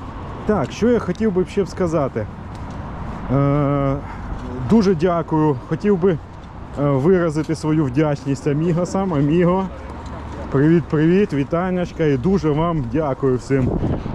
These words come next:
Бо вчора був Аміго збір, Аміго збір був, збирали ми грошики і назбирали аж на цілих два принтака.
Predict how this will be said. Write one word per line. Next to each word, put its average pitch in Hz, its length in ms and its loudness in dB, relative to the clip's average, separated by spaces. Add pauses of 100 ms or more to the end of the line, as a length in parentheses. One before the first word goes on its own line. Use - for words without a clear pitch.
(120)
Бо 170 80 4
вчора 170 380 4
був 151 320 4 (1000)
Аміго 165 440 6
збір, 190 460 2 (240)
Аміго 147 380 4
збір 196 380 2
був, 196 260 4 (340)
збирали 151 640 4
ми 143 140 0
грошики 143 640 0 (240)
і 160 40 -4
назбирали 156 880 2
аж 143 160 0
на 143 140 0
цілих 180 380 0 (540)
два 165 260 2
принтака. 147 840 -2